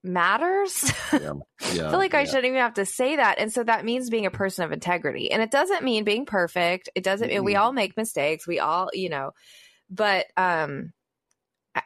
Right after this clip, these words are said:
Speaker 1: I guess, like, I, I, maybe I'm pointing the finger at myself. Like, uh, do I do the due diligence that needs to be done to make sure that, like, the things I'm promoting, backing, et cetera, are truthful things and saying are truthful things?
Speaker 2: Yeah.
Speaker 1: And just, you know, you just wanna check,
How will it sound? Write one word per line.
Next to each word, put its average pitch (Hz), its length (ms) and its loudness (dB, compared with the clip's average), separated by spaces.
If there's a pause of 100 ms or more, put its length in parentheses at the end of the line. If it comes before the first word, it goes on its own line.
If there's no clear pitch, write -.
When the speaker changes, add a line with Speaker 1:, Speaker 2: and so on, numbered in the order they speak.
Speaker 1:
I 220 140 2
guess, 302 400 0
like, 233 260 0
I, - 180 2
I, 208 220 0
maybe 320 300 2
I'm 240 260 0
pointing 202 300 0
the 175 80 0
finger 165 240 -2
at 95 60 -4
myself. 147 380 -2
Like, 156 160 -2
uh, - 220 -4
do 170 260 0
I 202 200 4
do 190 160 -2
the 160 120 -2
due 151 200 -4
diligence 143 540 -2
that 139 160 -2
needs 143 240 -8
to 151 80 -6
be 143 120 -6
done 131 360 -2
to 151 120 -2
make 143 220 -2
sure 143 300 0
that, 131 160 0
like, 120 300 0 (360)
the 180 80 0
things 185 260 0
I'm 151 160 2
promoting, 165 600 0
backing, 147 460 0
et 123 140 -6
cetera, 143 320 0
are 135 220 2
truthful 147 400 -4
things 139 560 -4
and 127 160 -4
saying 196 340 0
are 170 100 2
truthful 151 380 -4
things? 143 300 -2
Speaker 2:
Yeah. 156 80 -2
Speaker 1:
And 131 120 -6
just, - 280 -4
you 233 100 0
know, 240 120 0
you 226 120 -2
just 294 180 -4
wanna 359 180 0
check, - 440 -2